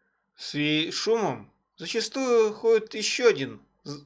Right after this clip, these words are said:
и родственник, э, и последователь данного явления. Это вибрация.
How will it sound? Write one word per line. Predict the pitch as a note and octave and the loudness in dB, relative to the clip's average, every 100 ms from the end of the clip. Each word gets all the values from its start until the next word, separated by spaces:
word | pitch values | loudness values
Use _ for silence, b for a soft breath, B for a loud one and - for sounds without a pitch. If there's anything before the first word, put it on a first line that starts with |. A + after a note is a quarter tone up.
| _ | _
и | - F3+ E3+ | -18 -10 -2
родственник, | E3 D#3 - C3+ C3 B2+ - _ _ - | 0 0 -2 -6 -8 -10 -18 _ _ -8
э, | C#3 C3 _ _ - | -8 -8 _ _ -12
и | F#3 F3 D3+ C#3 - | -6 -4 -4 -6 -4
последователь | D3 - F3 C#3 C#3 A#2 A2 _ _ | -6 -2 -2 -2 -6 -14 -16 _ _
данного | - C#3+ C#3 C3+ C3 | -6 -2 0 0 -2
явления. | C3+ C#3+ D#3 D3 C3 A2 - B B B B B B _ | -2 0 4 4 2 -6 -10 B B B B B B _
Это | C#3 C#3 C#3 C#3 C3+ - _ - | -2 0 4 2 2 -8 _ -4
вибрация. | E3+ D#3 F#3 D3 - B2 G2+ | -2 4 4 4 0 -8 -10